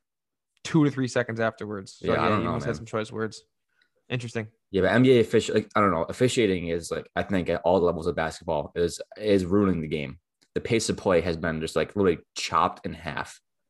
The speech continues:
Speaker 2: because the refs call something every single play.
Speaker 1: Mm-hmm.
Speaker 2: Like, that is not fun to watch at all.
Speaker 1: It's the same in college.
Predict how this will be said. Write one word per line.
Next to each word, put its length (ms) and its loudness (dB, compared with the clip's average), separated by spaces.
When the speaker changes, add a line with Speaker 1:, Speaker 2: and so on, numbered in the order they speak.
Speaker 2:
because 220 -2
the 80 0
refs 340 0
call 280 0
something 500 -4
every 400 -2
single 760 -2
play. 360 -2
Speaker 1:
Mm-hmm. 180 -6
Speaker 2:
Like, 160 -6
that 160 2
is 120 2
not 460 0
fun 180 -4
to 60 -6
watch 300 -4
at 200 -6
all. 320 -6
Speaker 1:
It's 100 -14
the 40 -12
same 180 -2
in 40 -8
college. 420 -4